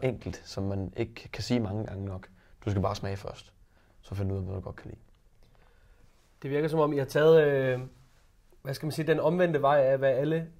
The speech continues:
Speaker 2: andre unge iværksættere gør lige nu. Øh, de fleste tager jo og laver noget webbaseret, og, og laver sådan nogle ting dernede fra.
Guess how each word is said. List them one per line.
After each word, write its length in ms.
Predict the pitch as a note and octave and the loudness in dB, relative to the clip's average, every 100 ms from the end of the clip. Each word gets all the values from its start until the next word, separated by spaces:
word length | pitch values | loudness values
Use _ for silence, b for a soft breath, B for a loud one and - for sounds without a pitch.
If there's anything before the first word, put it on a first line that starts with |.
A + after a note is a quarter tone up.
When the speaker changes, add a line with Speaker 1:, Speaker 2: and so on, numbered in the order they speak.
| - | -8
Speaker 2:
andre 300 | D3 D#3 C#3 | -2 -2 0
unge 220 | C#3+ D3+ | 0 0
iværksættere 440 | C3 C3 D3 C3 | 0 -2 -4 -4
gør 120 | B2+ | -4
lige 160 | C3 C3 | -4 -4
nu. 120 | B2+ - - B B B - | -6 -8 -14 B B B -6
Øh, 240 | C3+ C3 C3 | 0 0 -2
de 80 | |
fleste 320 | C3 D#3+ D#3+ C3+ | -2 -2 -2 0
tager 200 | D3 C3+ | 2 4
jo 120 | A#2+ | 4
og 80 | A#2+ | 2
laver 160 | C3 | 2
noget 160 | C3 A#2+ | 0 0
webbaseret, 680 | D3 F3 D3+ - D3+ B2 A#2+ b b b b b - | -2 -2 -4 -4 -2 -2 -6 b b b b b 0
og, 160 | B2+ | 2
og 180 | - C3 | 4 6
laver 200 | B2+ C#3 | 8 6
sådan 120 | C#3 | 4
nogle 120 | C#3 | -2
ting 200 | C3+ C#3+ | -2 -2
dernede 240 | C#3 C3+ B2+ | 0 0 -2
fra. 280 | B2 A#2+ | -6 -6